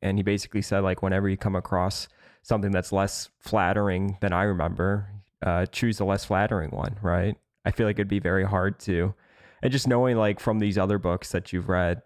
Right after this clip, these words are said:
about the C E O, Jeff Immelt, I feel like it'd be kinda tough to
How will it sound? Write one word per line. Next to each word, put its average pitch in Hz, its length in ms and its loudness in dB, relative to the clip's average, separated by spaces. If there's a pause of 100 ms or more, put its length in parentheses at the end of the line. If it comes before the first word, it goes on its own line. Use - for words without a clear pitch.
(260)
about 95 480 0
the 110 60 -4
C 98 220 0
E 92 60 2
O, 85 180 0
Jeff 90 220 -2
Immelt, 85 400 0 (300)
I 101 80 0
feel 110 180 0
like 101 180 0
it'd 104 120 -2
be 101 120 0
kinda 98 320 -2
tough - 320 -2
to 90 340 -2